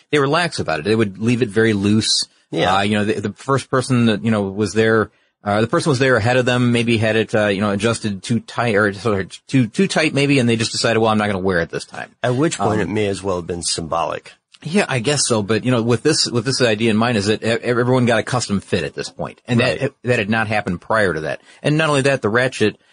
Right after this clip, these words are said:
Speaker 1: allowed for a better design 'cause they can, they can include some locking mechanisms in there that we'll talk about later.
Speaker 2: Exactly.
Speaker 1: Um, is, we can, we can even test some of those. We can show you how to test yours.
Speaker 2: And that's not the only thing he proposed. Uh,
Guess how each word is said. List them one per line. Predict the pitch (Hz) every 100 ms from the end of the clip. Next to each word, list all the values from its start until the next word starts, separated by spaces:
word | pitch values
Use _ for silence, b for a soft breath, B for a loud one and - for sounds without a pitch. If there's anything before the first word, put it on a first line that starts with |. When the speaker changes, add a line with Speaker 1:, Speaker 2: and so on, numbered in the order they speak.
| b
Speaker 1:
allowed | 117 113 110 110
for | - 104 104 101
a | 101
better | 104 101
design | 95 104 107
'cause | 104 101
they |
can, | 104 101 92 -
they | 113
can | 110
include | 104 127 110
some | 101 98
locking | 98 104 - 95
mechanisms | 90 - 82 90 82 90
in |
there | 87 85
that | 85
we'll | 87 95
talk | 101 92
about | 92 87 90
later. | 95 76
Speaker 2:
Exactly. | 82 78 b b
Speaker 1:
Um, | 92 87 85 85
is, | 92 101 113 - _ -
we | 123 131
can, | 120 110
we | 160
can | 175
even | 135
test | - 113 -
some | 95
of | 80
those. | 71 110
We |
can | 113
show | 104 143
you | 127
how | 110
to | 95
test | - 90 -
yours. | - - - -
Speaker 2:
And | 131
that's | 131 156 190
not | 131
the | 113 107
only | 123 107
thing | 101 98 92
he | - 92
proposed. | 92 82 90 85 85 -
Uh, | - 90